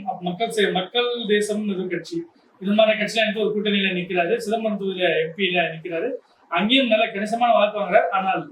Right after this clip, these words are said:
மீண்டும் தோல்வி அடைகிறார். அது வரைக்கும் எதிரும் புதிருமா இருந்த, அஹ், ராமதாசும் பாட்டாளி மக்கள் கட்சி நிறுவனர் ராமதாசும் திருமாவளவனும் அந்த காலகட்டத்துல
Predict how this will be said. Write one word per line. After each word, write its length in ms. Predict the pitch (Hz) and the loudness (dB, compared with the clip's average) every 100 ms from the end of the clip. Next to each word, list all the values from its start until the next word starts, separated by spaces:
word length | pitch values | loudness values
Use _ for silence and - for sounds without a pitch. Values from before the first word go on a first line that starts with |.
| - | -16
மீண்டும் 300 | 185 202 185 | -4 -2 -2
தோல்வி 180 | 180 170 | -2 0
அடைகிறார். 360 | 147 143 - - _ | -2 -4 -8 -16 _
அது 200 | 190 196 | 2 6
வரைக்கும் 300 | 240 247 262 | 6 6 4
எதிரும் 360 | 233 220 254 233 | 4 4 4 4
புதிருமா 340 | 226 226 233 233 | 0 2 4 4
இருந்த, 280 | 220 214 208 185 160 151 - _ - | 2 0 2 4 2 0 -8 _ 2
அஹ், 540 | 175 165 160 160 160 156 | 4 4 2 0 -2 2
ராமதாசும் 600 | 190 214 214 196 202 196 170 | 4 4 2 2 -2 -4 -2
பாட்டாளி 300 | - 214 233 | 2 6 6
மக்கள் 220 | 208 190 | 4 -2
கட்சி 240 | 180 180 185 | -4 -4 -6
நிறுவனர் 340 | 185 185 175 | -6 0 0
ராமதாசும் 560 | 165 185 185 180 196 180 160 - _ _ - | 2 0 -2 -4 -4 -8 -12 -20 _ _ -2
திருமாவளவனும் 640 | 214 220 202 185 196 180 170 | 2 4 4 2 2 2 2
அந்த 300 | 175 175 202 | 0 0 2
காலகட்டத்துல 640 | 208 220 214 196 - | 4 4 2 -4 -6